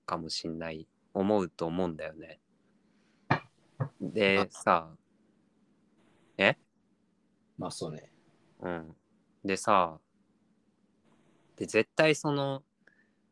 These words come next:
Speaker 1: なんだろう、端？
Speaker 2: うん。
Speaker 1: 端に、端に行かねえやつがおかしいみたいなさ、正しいのはこっちだよみたいなさ、ね、<laughs> なんか、あの、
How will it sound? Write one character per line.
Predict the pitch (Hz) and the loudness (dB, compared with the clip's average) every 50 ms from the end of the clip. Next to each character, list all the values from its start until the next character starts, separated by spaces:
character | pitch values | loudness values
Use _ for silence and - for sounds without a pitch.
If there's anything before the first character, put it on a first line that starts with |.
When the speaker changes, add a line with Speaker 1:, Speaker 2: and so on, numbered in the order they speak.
| _ _ _ _ _ - | _ _ _ _ _ -4
Speaker 1:
な | 104 101 95 | -4 -2 -2
ん | 87 78 | -4 -8
だ | 78 78 | -14 -18
ろ | 78 76 | -18 -20
う、 | _ _ _ _ _ _ _ _ _ _ _ _ _ _ _ | _ _ _ _ _ _ _ _ _ _ _ _ _ _ _
端？ | - - - 110 101 98 107 107 143 - _ _ _ _ _ _ _ _ - | 0 4 4 4 4 4 0 -2 -2 -2 _ _ _ _ _ _ _ _ -4
Speaker 2:
う | 117 | -2
ん。 | 104 92 85 - - _ _ _ _ _ _ _ _ _ _ _ _ _ _ - | -2 -2 -4 -10 -14 _ _ _ _ _ _ _ _ _ _ _ _ _ _ -4
Speaker 1:
端 | - 123 113 110 120 117 | -2 -2 -2 -2 -4 -4
に、 | 117 117 113 107 104 _ _ _ _ _ _ _ _ _ _ _ _ _ _ _ _ _ _ _ _ _ _ _ _ _ _ _ _ _ _ _ | -4 -2 -4 -4 -6 _ _ _ _ _ _ _ _ _ _ _ _ _ _ _ _ _ _ _ _ _ _ _ _ _ _ _ _ _ _ _
端 | - - - 135 135 131 185 196 | -10 -2 0 2 2 2 0 -2
に | 185 160 127 113 | -2 -2 -4 -4
行 | - | 0
か | - 170 175 | 2 2 2
ね | 175 175 175 | 2 0 -2
え | 170 | 0
や | 170 175 175 | 0 -2 -2
つ | - - 120 | -4 -8 -10
が | 98 90 90 | -8 -8 -8
お | 87 | -6
か | - - 104 | -6 -6 -6
し | - - - 139 | -6 -6 -6 -6
い | 107 | -6
み | 85 80 | -6 -10
た | - - 80 | -14 -16 -16
い | 73 | -16
な | 76 | -16
さ、 | - - 80 - _ - | -12 -12 -12 -12 _ 4
正 | - 110 110 147 151 - - | 6 6 8 6 4 2 2
し | 202 180 | 0 0
い | 156 | 0
の | 131 104 | 0 -4
は | 82 - | -4 -6
こ | - - 110 - | -10 -12 -12 -12
っ | _ - | _ -8
ち | - 151 | -8 -6
だ | 123 104 | -6 -6
よ | 85 82 | -8 -10
み | 82 82 78 | -12 -14 -12
た | - 87 | -10 -12
い | 78 | -12
な | 78 78 73 | -12 -16 -18
さ、 | - - 85 80 76 _ _ _ _ _ - | -16 -12 -10 -10 -10 _ _ _ _ _ -10
ね、 | - 82 85 101 - _ _ | -6 -6 -6 -6 -8 _ _
<laughs> | _ - | _ -6
な | 101 92 - | -4 -4 -4
ん | 110 - | -4 0
か、 | - - - 127 - _ _ _ _ _ _ _ _ _ _ _ _ _ _ _ _ _ _ _ - | 0 2 2 2 0 _ _ _ _ _ _ _ _ _ _ _ _ _ _ _ _ _ _ _ -6
あ | 107 95 87 82 | -2 -2 -2 -2
の、 | 82 85 82 82 85 | -2 -8 -10 -10 -12